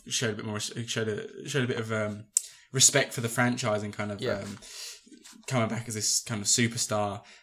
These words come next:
Speaker 2: Yeah.
Speaker 1: uh, to this comedy role, I thought was
Speaker 2: I
Speaker 1: a, was a lovely thing to
Speaker 2: yeah.
Speaker 1: see.
Speaker 2: I mean, it probably didn't help the fact, obviously, as, as, as I've said, that I've watched the, the two, um, like, older films, uh, like, recently. But for me, like,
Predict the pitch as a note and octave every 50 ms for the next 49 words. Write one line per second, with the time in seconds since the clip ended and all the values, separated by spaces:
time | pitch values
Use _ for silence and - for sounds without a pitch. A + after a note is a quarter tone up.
0 | - - B2+ A#2+ A#2 - G#2+ - - A#2+ A#2+ A#2 A#2+ - - A2+ G#2 - - A2+
1 | G#2 G#2 G2+ G#2 G2+ G2 G2 - - - - - - - - - - - A#2+ A#2
2 | A2+ G2+ G#2+ G#2 G#2 - A2 G#2 F#2+ - A#2+ A2 G2+ G2+ G#2+ G#2 - _ _ _
3 | _ _ _ _ D#3+ E3 D#3+ G#3 F#3+ G3 F#3+ F3+ C3+ - C3+ C#3 C#3+ - C#3+ C3+
4 | C3+ B2+ - C#3 C#3+ C3+ C3 C3+ B2+ B2+ A#2+ - C3 B2+ - C3+ B2 B2 A#2 B2
5 | - - C3 - C#3 C3 A#2 - - _ - A#2 - F2+ A#2+ D3+ D3 C3 - -
6 | - - - A#2+ A2+ A2 - _ - A#2+ A#2 - - B2+ A#2+ A#2 A#2+ A#2+ G#2+ A2
7 | - - G2 A2 G#2+ G#2+ A2 G#2+ - - - - - _ _ _ _ A2 - -
8 | - G#2+ G#2+ - - G#2+ A#2 B2+ C3+ C3+ C#3 B2+ B2+ B2 B2 C#3 C3 - - -
9 | - - A2+ A2 A2 A2 A2 - - _ A#2+ A2+ - - A#2+ C3 C3 - C3+ C3
10 | C#3 C#3+ - - - - - - - - - - _ _ - - D3 D3 - -
11 | - D3+ C3+ C#3 D3+ D#3+ D#3+ C#3+ C3+ -